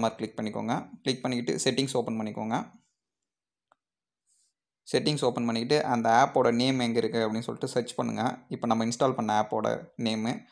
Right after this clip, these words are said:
அந்த ஆப்புக்கு நேமுக்கு மேலே கிளிக் பண்ணுங்க. கிளிக் பண்ணிக்கிட்டு நோட்டிஃபிகேஷன் வந்து அக்சஸ் பண்ணிக்கோங்க. அக்சஸ் பண்றதுக்கான பர்மிஷன் நீங்க கொடுக்கணும். So அலோவ் கொடுத்துக்கோங்க. இப்போ பேக் வந்துக்கோங்க. Almost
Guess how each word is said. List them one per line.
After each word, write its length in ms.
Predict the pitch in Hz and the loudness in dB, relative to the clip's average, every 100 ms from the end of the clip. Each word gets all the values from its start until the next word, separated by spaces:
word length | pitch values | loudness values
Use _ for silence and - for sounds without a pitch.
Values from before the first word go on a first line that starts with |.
| _ _ _ _ - 123 | _ _ _ _ 0 2
அந்த 140 | 123 127 | 8 8
ஆப்புக்கு 320 | 139 - 127 | 6 -2 0
நேமுக்கு 380 | 131 135 131 117 120 | 2 2 -2 0 4
மேலே 240 | 127 143 147 | 6 4 2
கிளிக் 200 | 123 - | -4 -2
பண்ணுங்க. 260 | 117 107 110 - - _ _ _ _ | -2 0 -2 -2 -8 _ _ _ _
கிளிக் 200 | 143 135 147 | -6 -4 -2
பண்ணிக்கிட்டு 340 | 135 127 160 - 139 | -2 0 -2 0 2
நோட்டிஃபிகேஷன் 600 | 151 151 135 123 - 117 | 2 2 -2 -2 -2 -4
வந்து 160 | 113 123 113 | 0 2 2
அக்சஸ் 280 | - 139 - | 2 -2 0
பண்ணிக்கோங்க. 400 | 117 110 113 110 147 - _ _ _ _ _ _ - 117 | -6 -6 -6 -6 -6 -12 _ _ _ _ _ _ -2 2
அக்சஸ் 260 | 156 156 131 | 4 2 2
பண்றதுக்கான 400 | 120 113 107 110 120 | 2 2 0 4 6
பர்மிஷன் 460 | 135 156 151 120 110 | 6 2 -2 -2 -2
நீங்க 160 | 107 110 | -4 -6
கொடுக்கணும். 360 | 104 113 147 - - | -6 -4 -6 -6 0
So 40 | 117 | 4
அலோவ் 240 | 123 127 | 6 6
கொடுத்துக்கோங்க. 440 | 110 - 110 104 120 - 123 | 2 -4 -6 -4 -4 -2 -2
இப்போ 120 | 120 117 | 2 2
பேக் 180 | 123 110 | 2 -2
வந்துக்கோங்க. 360 | 104 110 107 - - _ _ _ _ _ _ _ 131 | -4 -6 -4 -6 -10 _ _ _ _ _ _ _ 8
Almost 320 | 131 147 156 | 8 8 4